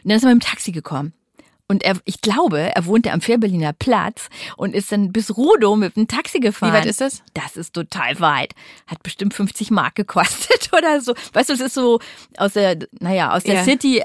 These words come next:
Speaker 1: bis an den Rand. Also
Speaker 2: Okay, dann hat er sich ins Taxi gesetzt, ist dann, ähm, hat dann fünfzig Mark ausgegeben, um dich zu sehen.
Speaker 1: Mhm.
Speaker 2: Mhm.
Speaker 1: Und stand
Speaker 2: An
Speaker 1: total aufgeregt vor der Tür, so. Brrr.
Speaker 2: Ja.
Speaker 1: <laughs> Ich,
Speaker 2: Okay.
Speaker 1: super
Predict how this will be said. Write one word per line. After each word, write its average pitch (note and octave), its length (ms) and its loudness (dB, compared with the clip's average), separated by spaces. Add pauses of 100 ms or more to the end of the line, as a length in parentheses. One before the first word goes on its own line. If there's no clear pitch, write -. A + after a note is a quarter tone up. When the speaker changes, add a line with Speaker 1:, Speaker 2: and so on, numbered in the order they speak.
Speaker 1:
bis A3 260 -2
an G3 140 0
den G3 140 0
Rand. F3 480 0
Also D#3+ 160 0
Speaker 2:
Okay, E3+ 240 -2 (280)
dann G3 160 -2
hat A3+ 120 0
er B3+ 80 0
sich A3 160 -4
ins G3+ 220 -4
Taxi A3 280 -4
gesetzt, A3+ 460 -2
ist - 280 -6
dann, G3+ 460 2
ähm, F3+ 540 0
hat F#3+ 100 -4
dann F3+ 140 -2
fünfzig A3+ 340 -4
Mark F#3 240 0
ausgegeben, F3+ 400 0
um F3 80 0
dich G3 160 -2
zu A3+ 140 -2
sehen. G3 300 2
Speaker 1:
Mhm. G#3+ 440 4 (120)
Speaker 2:
Mhm. G3+ 120 2
Speaker 1:
Und G3 80 2
stand C4+ 240 4
Speaker 2:
An G#3+ 100 4 (320)
Speaker 1:
total D4+ 600 4 (100)
aufgeregt C#4 640 0
vor D#4+ 160 2
der D#4 140 2
Tür, C#4+ 160 0
so. F#3 80 -2 (100)
Brrr. E4+ 320 2 (480)
Speaker 2:
Ja. G3 260 6
Speaker 1:
<laughs> B4+ 60 2 (480)
Ich, D4 160 2
Speaker 2:
Okay. F3+ 240 -4 (100)
Speaker 1:
super A3+ 300 0